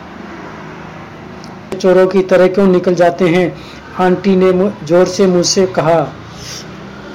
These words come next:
"मुझे मज़ा आता है इसलिए जाता हूँ अकेले," अंकल ने जोर से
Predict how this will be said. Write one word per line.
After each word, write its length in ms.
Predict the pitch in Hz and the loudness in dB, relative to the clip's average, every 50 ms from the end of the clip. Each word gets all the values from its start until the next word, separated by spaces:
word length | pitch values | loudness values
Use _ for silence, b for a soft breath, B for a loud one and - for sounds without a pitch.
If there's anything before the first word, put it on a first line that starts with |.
| - - - - - - - - - - - - - - - - - - - - - - - - - - - 180 | -16 -16 -16 -16 -18 -16 -16 -16 -16 -16 -16 -16 -16 -16 -16 -16 -16 -16 -16 -16 -16 -16 -16 -16 -16 -10 -2 0
"मुझे 260 | 180 185 180 202 196 | 0 4 4 6 6
मज़ा 340 | 185 185 185 175 190 190 190 | 6 4 4 4 6 6 6
आता 340 | 170 175 175 - 190 185 | 6 4 4 4 2 2
है 200 | 165 170 185 190 | 4 4 2 2
इसलिए 480 | 180 - - - 190 185 180 185 170 160 - - - - - - - - | 2 0 0 -2 -2 2 2 2 2 0 -4 -10 -14 -12 -12 -12 -10 0
जाता 280 | - 180 175 175 - 185 | 2 2 2 4 4 2
हूँ 280 | 185 170 180 185 190 185 | 4 4 4 4 4 2
अकेले," 360 | 165 - - 185 175 180 175 156 151 B B B B B B B | 2 2 2 2 4 4 4 2 0 B B B B B B B
अंकल 300 | 190 185 180 - 202 185 | 0 0 2 4 4 4
ने 180 | 180 185 185 185 | 6 6 4 2
जोर 280 | 160 147 170 175 180 175 | 2 4 4 4 4 2
से 360 | 180 - - 180 180 170 | 0 0 2 2 2 2